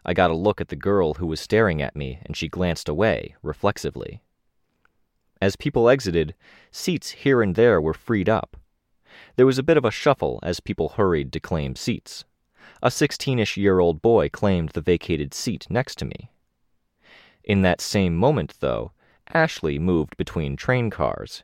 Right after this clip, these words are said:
entering mine, spotted me, and approached.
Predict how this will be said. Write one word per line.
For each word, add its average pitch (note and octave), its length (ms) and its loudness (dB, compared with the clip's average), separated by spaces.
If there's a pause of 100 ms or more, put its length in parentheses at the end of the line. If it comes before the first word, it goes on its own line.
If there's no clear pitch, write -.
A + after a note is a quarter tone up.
(140)
entering F2 420 0
mine, G2 460 0 (220)
spotted D#3+ 520 2
me, C2+ 300 -8 (140)
and D2+ 120 -6
approached. - 580 -2